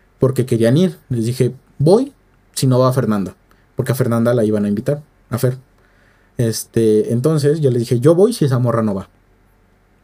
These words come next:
"Va, este, sí, no va a ir, no sé qué". Ya me la solía. Entonces yo le dije a Matías,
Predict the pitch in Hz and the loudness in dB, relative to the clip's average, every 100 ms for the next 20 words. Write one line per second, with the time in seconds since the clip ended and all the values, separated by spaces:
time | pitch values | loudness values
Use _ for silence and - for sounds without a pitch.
0 | 139 170 190 190 - - 135 135 131 196 | 0 2 2 0 -2 2 4 2 2 2
1 | 190 175 165 170 160 147 143 156 151 - | 2 0 0 0 0 -2 0 -2 -4 -10
2 | _ _ _ _ _ _ _ _ 110 110 | _ _ _ _ _ _ _ _ -2 2
3 | 135 135 131 135 135 180 165 131 - _ | 2 2 4 4 6 6 4 2 -2 _
4 | _ _ - 214 220 262 226 240 - 143 | _ _ 0 2 4 2 2 0 0 2
5 | 131 127 117 131 113 110 110 170 147 151 | 4 2 0 0 0 0 0 0 0 -2
6 | - | -10